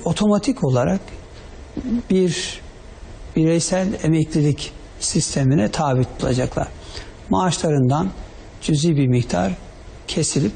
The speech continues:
kendi hesaplarına profesyonelce yönetilecek bir emeklilik hesabına konulacak.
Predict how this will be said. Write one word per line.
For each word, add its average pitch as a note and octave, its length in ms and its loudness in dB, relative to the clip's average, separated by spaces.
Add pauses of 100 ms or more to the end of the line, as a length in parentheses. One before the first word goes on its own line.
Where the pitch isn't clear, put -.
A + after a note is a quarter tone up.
(120)
kendi E3 400 4
hesaplarına C3 720 2 (1200)
profesyonelce D#3+ 800 2
yönetilecek C#3 720 2 (840)
bir D3+ 260 2
emeklilik D#3 600 2
hesabına B2 520 2
konulacak. - 520 -2